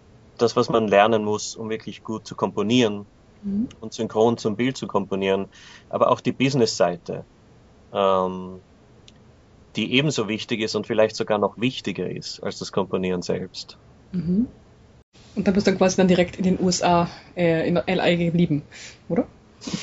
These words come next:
Speaker 1: Ja, also ich, äh, es, es gibt die Möglichkeit, wenn du an der U C L A Extension studierst, dass du nach dem Abschluss des Studiums ein Jahr lang, ähm, in den Staaten bleiben darfst,
Speaker 2: Mhm.
Speaker 1: äh, und dort arbeiten darfst. Und, ähm,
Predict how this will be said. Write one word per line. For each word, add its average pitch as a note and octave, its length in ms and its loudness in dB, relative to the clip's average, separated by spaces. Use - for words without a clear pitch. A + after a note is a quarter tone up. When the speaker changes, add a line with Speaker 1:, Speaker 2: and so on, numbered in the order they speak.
Speaker 1:
Ja, C#3 260 12
also B2+ 220 2
ich, C3 260 0
äh, B2 240 8
es, B2+ 240 -2
es C#3 160 -4
gibt G3 180 -2
die D#3 60 2
Möglichkeit, C#3 580 2
wenn A#2+ 140 4
du A2+ 120 2
an A2 120 2
der A#2 100 6
U A2+ 140 2
C A#2+ 100 -4
L A2 100 2
A A2 40 6
Extension A2 500 0
studierst, G2+ 880 -2
dass A2 160 -4
du A2+ 240 -2
nach A#2 300 2
dem A2+ 160 0
Abschluss A2 460 0
des G2+ 120 -10
Studiums G2+ 840 -2
ein G#2+ 240 2
Jahr G#2+ 280 6
lang, G2+ 360 0
ähm, G2 420 -2
in A#2 160 -2
den A#2 140 -4
Staaten G2+ 400 2
bleiben G2+ 320 0
darfst, G2+ 580 -2
Speaker 2:
Mhm. G3+ 180 2
Speaker 1:
äh, A#2 240 0
und B2 280 -4
dort A#2 200 0
arbeiten G#2 400 2
darfst. - 580 -14
Und, G2+ 500 -8
ähm, G2+ 440 0